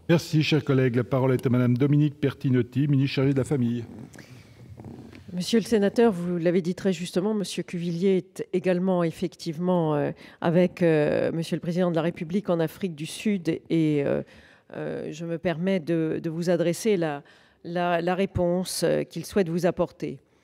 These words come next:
Speaker 2: Les différentes composantes de la, euh,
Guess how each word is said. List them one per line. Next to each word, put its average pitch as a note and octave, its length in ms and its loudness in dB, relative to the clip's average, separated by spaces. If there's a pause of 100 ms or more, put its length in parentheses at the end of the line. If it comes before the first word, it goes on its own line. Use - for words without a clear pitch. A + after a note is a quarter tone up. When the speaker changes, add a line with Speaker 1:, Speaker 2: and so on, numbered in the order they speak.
(420)
Speaker 2:
Les G3+ 400 6
différentes A#3 580 2
composantes A3+ 600 0
de F#3+ 80 0
la, E3+ 480 0 (420)
euh, D3+ 500 -4